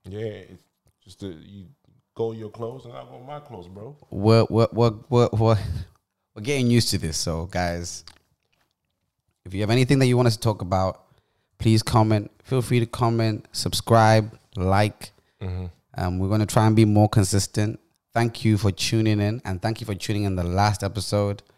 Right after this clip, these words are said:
Speaker 2: Um, thank you guys for everything and the
Speaker 1: Yeah.
Speaker 2: support.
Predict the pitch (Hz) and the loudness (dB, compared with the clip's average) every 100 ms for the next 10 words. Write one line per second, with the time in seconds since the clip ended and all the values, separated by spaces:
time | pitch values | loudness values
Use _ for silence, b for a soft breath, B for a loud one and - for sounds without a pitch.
0 | _ _ _ _ _ 92 87 85 82 78 | _ _ _ _ _ -14 -14 -14 -16 -18
1 | 76 - 101 _ - 127 117 110 101 85 | -18 -20 -20 _ -6 -4 0 4 4 2
2 | - - _ - - 110 120 117 - 87 | -4 -12 _ -18 -4 -2 0 -2 -6 -8
3 | 90 _ _ _ 98 85 85 - 90 | -12 _ _ _ -12 -8 -8 -8 -8